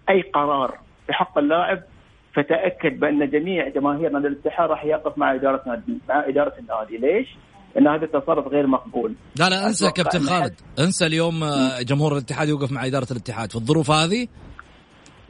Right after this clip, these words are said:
Speaker 1: إيه،
Speaker 2: جمهور
Speaker 1: أقول
Speaker 2: الاتحاد
Speaker 1: لك.
Speaker 2: م-، يعني، آه، الآن
Speaker 1: أدري، أدري.
Speaker 2: بينه حزازية هو إدارة الاتحاد، لأنه، آه، بالنسبة لهم الوضع لا يسر.
Speaker 1: أكيد، أكيد فاهم ذي الأمور، فاهم، آه، موقف الإمارة الحائلي، وفاهم حتى كثرة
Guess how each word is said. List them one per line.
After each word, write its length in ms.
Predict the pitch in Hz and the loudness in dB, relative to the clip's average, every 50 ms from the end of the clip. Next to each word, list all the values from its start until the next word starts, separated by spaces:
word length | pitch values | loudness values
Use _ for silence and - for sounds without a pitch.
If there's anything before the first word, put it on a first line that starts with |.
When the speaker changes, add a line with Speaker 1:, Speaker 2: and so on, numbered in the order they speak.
| 113 | 2
Speaker 1:
إيه، 60 | 131 143 | 4 4
Speaker 2:
جمهور 180 | 156 156 160 170 | 4 4 2 0
Speaker 1:
أقول 140 | 180 180 | 0 0
Speaker 2:
الاتحاد 380 | 165 151 - 175 185 202 190 - | -2 0 2 2 4 4 4 2
Speaker 1:
لك. 240 | 254 156 - - - | 2 -2 -4 -4 -6
Speaker 2:
م-، 420 | - 170 160 - - 147 151 165 | -8 -8 -10 -12 -10 -6 -6 -4
يعني، 680 | 170 160 151 160 156 143 156 165 160 160 156 156 151 | -2 0 2 2 2 2 0 0 2 2 2 0 0
آه، 240 | 147 143 143 147 143 | -2 -4 -4 -4 -4
الآن 220 | 147 156 185 208 190 | 0 0 2 2 2
Speaker 1:
أدري، 300 | 185 190 190 190 180 180 | 2 0 0 0 0 -2
أدري. 240 | 175 - - - - - - - - _ _ | -2 -2 -4 -4 -6 -8 -18 -20 -20 _ _
Speaker 2:
بينه 260 | 139 180 202 208 202 | 2 4 4 4 0
حزازية 560 | 170 - 196 175 180 190 180 175 220 214 208 | 0 0 0 2 2 0 2 2 2 2 2
هو 280 | 196 190 208 202 196 202 | 2 4 2 2 2 2
إدارة 300 | 196 185 170 202 196 175 - | 0 0 0 0 0 0 -2
الاتحاد، 420 | 190 180 151 - 175 - 196 196 | -4 -4 -4 -4 -2 -2 0 2
لأنه، 420 | 180 196 196 190 190 185 180 147 117 - - - - - - _ - _ _ - - - - 127 | 2 2 2 2 2 0 0 -2 -6 -14 -20 -20 -20 -20 -20 _ -20 _ _ -20 -20 -12 -6 -2
آه، 280 | 127 135 139 135 135 | 0 2 2 0 0
بالنسبة 460 | 135 135 151 165 165 160 165 180 185 | 0 0 0 2 2 0 2 2 4
لهم 140 | 175 170 175 | 4 4 2
الوضع 260 | 170 175 175 160 156 | 2 2 2 2 2
لا 100 | 139 151 | 2 2
يسر. 260 | 139 127 - - 90 - - - - - - _ - _ _ - - - - - - - - - - - | 2 0 0 -4 -10 -12 -14 -20 -20 -20 -20 _ -20 _ _ -20 -20 -20 -20 -20 -20 -20 -20 -20 0 2
Speaker 1:
أكيد، 300 | - 165 - 240 190 - | 2 2 4 2 2 2
أكيد 240 | - 160 - - 175 | 2 0 0 0 -2
فاهم 320 | - - 190 196 180 175 156 | 0 0 0 0 0 -2 -2
ذي 80 | 151 | -2
الأمور، 320 | 147 139 131 127 127 123 120 | -2 0 0 0 0 -2 0
فاهم، 520 | - 156 160 165 160 147 139 131 120 123 | 0 0 0 2 0 0 -2 -2 -2 -2
آه، 200 | 127 127 123 127 | -4 -4 -4 -4
موقف 380 | 135 139 147 151 143 - - - | -2 -2 -2 -2 -2 -6 -8 -6
الإمارة 320 | 151 147 139 135 139 135 | -6 -2 0 0 2 0
الحائلي، 540 | 131 123 - - 147 165 165 160 170 175 180 | 0 -4 -2 0 0 0 0 -2 -4 -2 -2
وفاهم 640 | 170 160 147 151 151 151 147 143 143 143 135 131 127 | -2 -2 0 0 0 0 0 0 0 0 0 -2 -2
حتى 460 | - - 165 147 - - - 160 143 | -2 -2 -2 -2 -4 0 0 0 0
كثرة 400 | 143 - 175 151 160 156 147 | 2 0 0 2 2 0 0